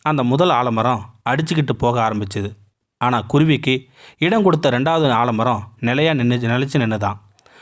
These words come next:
முதல் ஆலமரத்தை பார்த்து குருவி சொன்னுச்சான், "அடுத்தவங்களுக்கு உதவி செய்யாதவனை ஆண்டவனே தண்டிச்சுடுவான்னு எல்லா மனுஷங்களும்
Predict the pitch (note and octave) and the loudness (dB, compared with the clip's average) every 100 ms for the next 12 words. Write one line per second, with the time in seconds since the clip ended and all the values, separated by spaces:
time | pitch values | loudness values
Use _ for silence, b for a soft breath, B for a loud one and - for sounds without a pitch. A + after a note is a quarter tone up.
0 | b - E3+ B3 G3+ E3 D3+ - A#2+ - | b 0 2 4 4 2 0 -2 -2 -2
1 | A#2+ D3+ G#2+ F#2+ - - E3+ F#3 C#3 G#2 | 0 0 0 -4 -16 0 2 4 2 0
2 | - b b b b - D#3+ D#3+ D#3+ G#2+ | -10 b b b b 0 2 2 0 -4
3 | - - _ _ - E3 G#3+ D4+ E3 B2 | -6 -18 _ _ -2 -2 2 2 4 2
4 | C#3 G#2+ G2 - C#3 F3 F3+ D#3 B2+ A#2 | 0 -2 -4 -4 0 4 4 2 0 0
5 | A2+ B2 G2 - - A#2 C#3 E3 D3 C#3+ | 0 -2 -4 -12 -6 -2 0 2 2 2
6 | C#3+ A#2+ C#3 C3+ B2 A2+ A2+ B2+ G2 - | 0 -2 -2 -2 0 0 0 -2 -4 -12
7 | - _ C3+ C#3 D#3 C3 A#2+ A#2+ A#2 A#2 | -20 _ -2 0 2 0 0 -2 0 -2